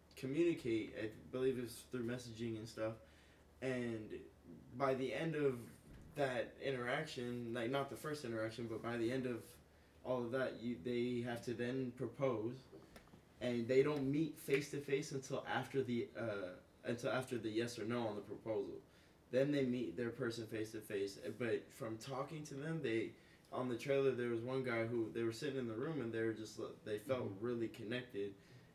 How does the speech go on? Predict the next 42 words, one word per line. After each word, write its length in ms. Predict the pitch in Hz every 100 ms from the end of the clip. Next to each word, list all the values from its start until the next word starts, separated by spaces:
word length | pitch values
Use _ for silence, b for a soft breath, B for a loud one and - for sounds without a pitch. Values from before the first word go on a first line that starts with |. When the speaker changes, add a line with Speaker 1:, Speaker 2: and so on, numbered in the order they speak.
| -
Speaker 1:
And 160 | 113 110
a 40 |
lot 220 | 123 139
of 80 | 143
them 100 | 131
were 80 | 117
saying, 480 | 113 139 135 120 113
like, 200 | 104 101
there's 200 | 120 113
one 140 | 123
guy 60 | 117
who 60 | 113
was 100 | 110
twenty-seven 520 | - 131 120 120 113
years 180 | 113 113
old 200 | 120 113
who's 120 | 117 101
an 60 | -
engineer. 600 | 113 107 104 117 110 110 B B B -
He 480 | - 127 123 120 117 -
said 220 | - 117
he's 160 | 120 117
done 320 | 110 120 120
with 100 | 113
the 80 | 117
dating 380 | 101 120 113 107
game. 220 | 98 90 104
He's 220 | 120 101
ready 340 | 98 113 117
to 80 | 110
find 240 | - 104 101
someone 340 | 104 98 98
to 40 | 95
sit 240 | - 101
down 280 | 110 107 104
with 220 | 101 95
and 240 | 92 85 85 - B -
start 340 | - 104 92
a 40 | -
family 400 | 113 110 110 101
and 160 | 92 90
stuff. 280 | - 78